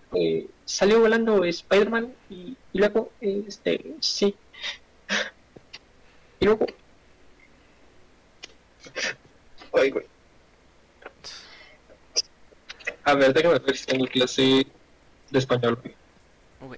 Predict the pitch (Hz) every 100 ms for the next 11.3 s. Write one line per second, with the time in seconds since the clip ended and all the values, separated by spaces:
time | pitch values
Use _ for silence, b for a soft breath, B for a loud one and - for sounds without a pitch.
0 | - _ 147 123 - - 147 131 - -
1 | - - - _ _ - - 143 127 -
2 | 135 143 160 175 147 147 - 226 - -
3 | - - 123 - 120 - - 131 131 131
4 | 139 - - - 127 123 113 - - -
5 | - - 135 156 - B B B B B
6 | B B B - 156 - 185 156 147 147
7 | 156 - 143 147 - 185 151 113 - -
8 | 135 127 131 135 - 240 - - - -
9 | _ _ _ _ _ 143 131 131 131 127
10 | 123 127 135 131 131 143 - - 139 -
11 | 135 131